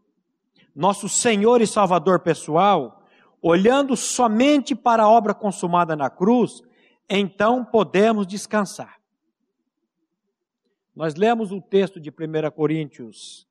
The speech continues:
quinze, vinte e um, visto que a morte veio por um homem,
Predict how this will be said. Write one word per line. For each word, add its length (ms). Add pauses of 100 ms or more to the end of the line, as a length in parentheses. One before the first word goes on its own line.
quinze, 320
vinte 240
e 100
um, 180
visto 360
que 100
a 80
morte 340
veio 220
por 160
um 140
homem, 420